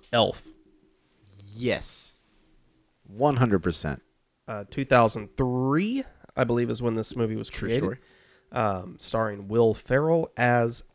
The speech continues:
Speaker 1: Elf. Interesting fact,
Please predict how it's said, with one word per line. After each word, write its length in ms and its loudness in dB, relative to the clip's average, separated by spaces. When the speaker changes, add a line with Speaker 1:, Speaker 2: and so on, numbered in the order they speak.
Speaker 1:
Elf. 440 2
Interesting 440 -8
fact, 440 -2